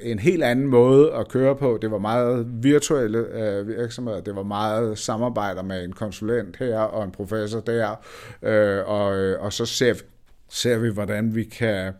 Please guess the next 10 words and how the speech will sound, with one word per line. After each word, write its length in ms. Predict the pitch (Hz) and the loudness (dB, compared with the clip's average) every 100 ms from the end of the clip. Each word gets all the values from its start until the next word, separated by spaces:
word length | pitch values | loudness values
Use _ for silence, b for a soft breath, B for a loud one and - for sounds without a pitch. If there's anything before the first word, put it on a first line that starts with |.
| b b b - - | b b b -20 -6
liste 640 | 113 131 156 - 170 139 | 4 6 6 2 -2 -2
idéerne 440 | 117 120 117 117 117 113 - - | -2 -2 -2 -2 -4 -6 -14 -8
fremad, 580 | 120 127 117 117 98 107 - b b - | -4 -2 0 -2 -2 -8 -16 b b -4
øh, 760 | 107 104 101 95 92 92 98 127 | 0 0 0 -2 -6 -8 -8 -4
uden 180 | 120 | -2
at 60 | 113 | 0
bruge 140 | 107 | -2
for 100 | 92 | -4
mange 200 | 95 80 | -8 -10
penge. 200 | 82 71 | -10 -12